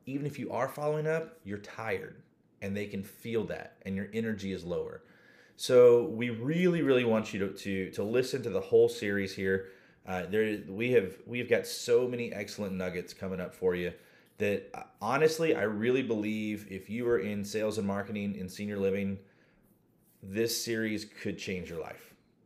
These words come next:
right? If you, if you listen to it and you take action and you get these systems in place,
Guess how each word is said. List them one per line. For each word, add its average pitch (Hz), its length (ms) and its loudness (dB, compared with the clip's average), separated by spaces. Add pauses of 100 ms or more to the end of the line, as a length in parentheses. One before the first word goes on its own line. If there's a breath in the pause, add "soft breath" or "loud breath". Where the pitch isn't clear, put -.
(440)
right? 95 220 -2
If 98 180 -8
you, 120 140 0
if 113 200 -6
you 107 120 -4
listen 139 300 0
to 156 200 6
it 156 160 8
and 101 100 -2
you 101 80 -4
take 127 400 -6
action 139 720 -4
and 98 180 -6
you 98 80 -4
get 123 280 -6
these 123 200 -8
systems 123 400 -6
in 107 80 -4
place, 120 540 4